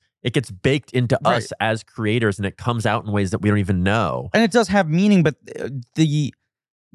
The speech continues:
Speaker 2: that meaning doesn't only exist if there is an intentionality and a didactic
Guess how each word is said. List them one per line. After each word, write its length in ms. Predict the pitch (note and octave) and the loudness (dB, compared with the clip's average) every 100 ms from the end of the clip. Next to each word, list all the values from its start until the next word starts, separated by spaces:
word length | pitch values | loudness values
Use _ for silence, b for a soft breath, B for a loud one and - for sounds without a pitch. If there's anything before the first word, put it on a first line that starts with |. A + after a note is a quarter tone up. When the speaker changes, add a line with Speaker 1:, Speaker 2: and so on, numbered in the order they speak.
| C3 | -2
Speaker 2:
that 260 | F#3 G3 - | 0 0 2
meaning 400 | F#3 G#3+ G3+ - D#3 - | 4 6 2 0 -6 0
doesn't 300 | E3+ E3 - | 0 0 2
only 340 | D#3 E3 D3+ | 2 4 4
exist 420 | C#3 C3+ C#3 C3+ | 2 2 0 2
if 120 | C3 - | -4 0
there 160 | C3 | 2
is 80 | B2 | 4
an 60 | A#2+ | 4
intentionality 1120 | A2+ - C3+ B2+ C3 A2+ A#2+ A2 G#2+ G#2 G#2+ | 2 2 2 2 2 2 2 2 2 2 2
and 140 | - A#2+ | 4 4
a 80 | A2+ | 4
didactic 600 | G2+ A#2+ B2 B2+ A#2+ | 0 0 2 0 0